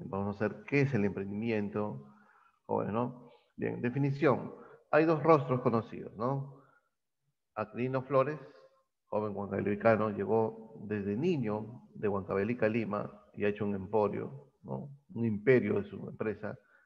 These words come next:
Y Renzo Costa, ¿no? Una joven de Barrios Altos que quiso estudiar psicología,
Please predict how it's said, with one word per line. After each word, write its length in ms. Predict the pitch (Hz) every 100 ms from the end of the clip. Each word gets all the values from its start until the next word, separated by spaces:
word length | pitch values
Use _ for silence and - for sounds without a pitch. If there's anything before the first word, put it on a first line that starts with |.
| _ _ _ - _ - - - _ _ _ _ _
Y 880 | 127 127 127 123 120 120 123 - - 120
Renzo 380 | 147 143 143 139
Costa, 380 | 120 - 90
¿no? 420 | 90 110 113 117 - - -
Una 800 | - - 95 95 92 - - - - _
joven 720 | - 110 104 104 98 98 -
de 100 | -
Barrios 380 | 95 98 95 95
Altos 640 | 113 107 98 104 98 - _
que 100 | - -
quiso 240 | 107 101
estudiar 600 | 98 - 101 101 92 -
psicología, 800 | - - 104 95 - 113 98 135